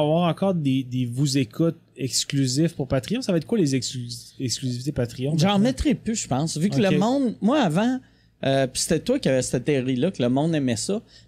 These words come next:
Speaker 2: Puis j'ai remarqué que le monde, y a, ils veulent plus l'avoir avant les autres.
Speaker 1: Ouais, je comprends.
Speaker 2: Tu sais, comme, comme dans le temps, euh, ben, comme à, encore aujourd'hui,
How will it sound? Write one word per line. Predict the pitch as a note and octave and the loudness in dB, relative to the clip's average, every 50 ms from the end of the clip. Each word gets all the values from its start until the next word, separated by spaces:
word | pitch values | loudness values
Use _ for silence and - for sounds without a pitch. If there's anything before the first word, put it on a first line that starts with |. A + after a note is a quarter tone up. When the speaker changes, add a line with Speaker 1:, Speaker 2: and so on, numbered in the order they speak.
| _ | _
Speaker 2:
Puis | - C3 | -2 0
j'ai | E3 | 0
remarqué | E3+ F3+ F#3 F#3+ F3+ - - G4 | 2 2 2 0 0 0 -2 -4
que | F4+ - E3+ | -2 0 0
le | D3 C3 | 2 2
monde, | B2 B2+ C#3 E3+ G#3 G3+ E3+ C#3+ | 2 2 0 0 0 0 0 2
y | C#3+ D3+ | 2 0
a, | D3+ - - | 0 -2 -4
ils | D3 C#3 D3 D3+ | -6 -4 -4 -4
veulent | C3+ B2+ E3+ F#3+ G#3 G#3+ G#3 F#3 D#3+ C#3 B2 - - - | -2 0 0 2 2 2 2 2 2 0 0 -4 -8 -6
plus | - - F3+ F#3 G#3+ G#3+ - - - - | -2 0 2 2 2 0 -2 -4 -6 -4
l'avoir | C3 C3 B2+ B2 A2+ A#2+ C#3 D3 C#3+ C3 | -2 0 0 2 2 2 0 0 0 0
avant | A#2 A#2 A2+ A#2 B2+ B2 B2+ C3+ | 0 -2 -2 -2 -2 -2 -2 -2
les | B2+ A#2 A2+ G2+ F#2+ - | -2 -2 -2 -2 -2 -4
autres. | F2+ - - | -6 -6 -6
Speaker 1:
Ouais, | C3 C3 B2 A#2 | -4 -4 -2 -2
je | A2 - | -4 -4
comprends. | B2 A#2+ G#2+ A2 A2 F#3 | -4 -4 -4 -4 -6 -6
Speaker 2:
Tu | F3+ - - | -8 -10 -4
sais, | - G#3+ A3+ | -2 -2 -2
comme, | G3+ - A#3+ B3 B3+ A#3+ - | 0 0 0 2 2 2 0
comme | - B3+ C4+ C4+ B3 | 0 2 2 2 2
dans | G#3+ G3 E3 | 2 2 2
le | D#3 D3 | 2 0
temps, | - - F3+ F#3+ G#3 F#3+ | 0 0 0 2 2 2
euh, | E3+ D3+ C#3 C3+ B2+ B2 - - - - _ - | 2 2 2 2 2 0 -2 -6 -14 -18 _ -2
ben, | D#3 E3 D#3+ | 0 0 0
comme | D#3 - A3 A#3 A#3 | 0 0 2 2 2
à, | G3 D3 A2 - - B2 | 2 2 0 0 0 0
encore | C3 C3 - - D#3+ D#3 D#3 D#3+ | -2 -2 -2 0 0 0 2 2
aujourd'hui, | D#3 B2+ C#3 C3+ B2 B2 B2 D#3+ F3 E3+ | 0 2 2 0 0 0 0 2 2 2